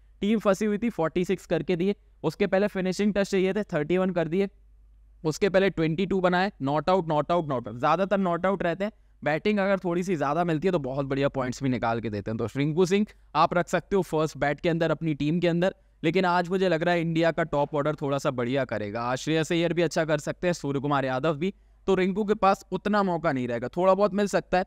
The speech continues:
इसलिए ग्रैंड लीग में आप फर्स्ट बैट के अंदर रख सकते हैं। जितेश शर्मा, पैंतीस का एवरेज, अ, बीस का overall एवरेज है, रिसेंट फॉर्म भी ठीक ठाक है, अच्छे प्लेयर हैं,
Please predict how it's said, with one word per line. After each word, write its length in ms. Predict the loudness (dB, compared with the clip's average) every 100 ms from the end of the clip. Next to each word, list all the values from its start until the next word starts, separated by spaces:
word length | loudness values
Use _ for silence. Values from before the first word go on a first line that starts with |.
| -4
इसलिए 260 | -4 -2 0
ग्रैंड 240 | 0 0
लीग 120 | 0
में 80 | 0
आप 100 | -2
फर्स्ट 260 | -2 -4 -2
बैट 180 | -4
के 80 | -4
अंदर 180 | -4 -4
रख 160 | -4 -4
सकते 260 | -6 -2
हैं। 100 | -2 -4 _ _
जितेश 360 | -4 0 2 2
शर्मा, 300 | 0 0 -2
पैंतीस 440 | 0 -2 -2 -4
का 140 | 0 0
एवरेज, 340 | 2 -2 -2 _ -10
अ, 220 | -4 -4
बीस 360 | -4 -2 -2 0
का 120 | -2
overall 380 | 0 0 0 0
एवरेज 340 | 0 0 -2
है, 100 | -4 -8 -20 -12 -4
रिसेंट 380 | 0 2 0
फॉर्म 200 | 2 2
भी 100 | 2
ठीक 220 | 2 0 2
ठाक 200 | 2 2
है, 100 | -2
अच्छे 300 | -4 0 2
प्लेयर 280 | 2 2 0
हैं, 80 | -2